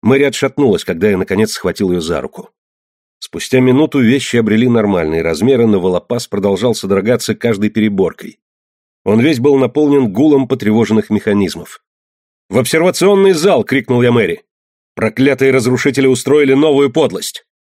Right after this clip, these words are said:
На улице я чуть не столкнулся с пробегавшим Орланом. На этот раз он был без эскорта, и по его виду было понятно, что подлость устроили не разрушители.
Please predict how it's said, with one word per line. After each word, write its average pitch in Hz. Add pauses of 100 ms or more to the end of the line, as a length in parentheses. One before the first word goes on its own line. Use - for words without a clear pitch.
(380)
На 104
улице 165
я 123
чуть -
не 120
столкнулся 117
с -
пробегавшим 92
Орланом. 82 (200)
На 104
этот 156
раз 147
он 117
был 127
без 104
эскорта, 92
и 85
по 117
его 117
виду 131
было 123
понятно, 113
что -
подлость 120
устроили 104
не 92
разрушители. 85